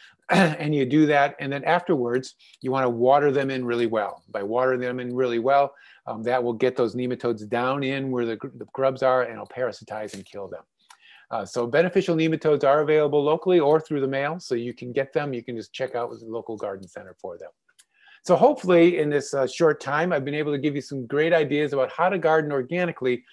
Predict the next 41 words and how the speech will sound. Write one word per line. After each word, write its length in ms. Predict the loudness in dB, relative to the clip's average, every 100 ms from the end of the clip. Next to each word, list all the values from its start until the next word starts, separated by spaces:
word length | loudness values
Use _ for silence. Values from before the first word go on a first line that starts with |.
| _ -2
thinking 280 | -2 2 2
beyond 400 | 2 2 2 0
sprays, 540 | 2 4 6 2 -2 _ _ -8
thinking 260 | -8 -2 0
about 420 | 2 0 -2 -8
the 100 | -8
ecology 640 | -8 -2 0 2 0 -2
of 80 | -2
a 60 |
garden, 400 | 0 2 2 -2
thinking 240 | -10 -12 -4
about 180 | -2 0
mixing 400 | -4 -4 -6 -6
flowers 480 | -2 0 0 -2
and 80 | -4
herbs 300 | -8 -10 -6
in, 180 | -4 -4 -8 -20 -10
and 120 | -2
then 220 | 0 0
also 480 | 0 2 4 4 2 0 -14 -12
trying 200 | -6 -4
to 60 | -4
get 100 | -4
a 40 |
little 180 | -2 -2
more, 340 | 0 0 0 -6 -20 _ -6
uh, 320 | -4 -4 -6 -12 -18 _ -20 -12
on 140 | -12
top 420 | -10 -6 -4 -2
of 320 | 0 0 0
the 160 | -6 -6
issues 360 | -6 -4 -4 -2
that 80 |
you 100 | -4
have 260 | -4 0 0
in 60 | -2
your 100 | -2
garden, 280 | -2 -2
'cause 200 | -4 -8
chances 460 | -6 -4 -4 -2 0
are 260 | 4 2